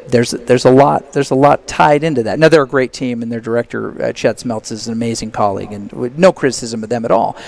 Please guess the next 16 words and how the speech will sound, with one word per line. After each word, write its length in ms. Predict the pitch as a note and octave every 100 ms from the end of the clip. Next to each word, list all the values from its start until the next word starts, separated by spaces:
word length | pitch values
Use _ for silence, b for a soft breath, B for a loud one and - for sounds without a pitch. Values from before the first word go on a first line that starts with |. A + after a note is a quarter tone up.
| B B
But 200 | C#3 C#3
when 220 | C#3+ D3 C#3+
you, 120 | C3+
when 140 | -
you, 80 | C3
you 80 | F#3
know, 120 | A2+
when 140 | G#2+ B2
you 60 |
have 140 | A#2+ A#2+
a 40 |
team 400 | - C#3+ B2+ B2 -
like 260 | B2 A#2+
this 280 | - G3+ -
that, 260 | - B2+ -
um, 400 | F3+ B2 A#2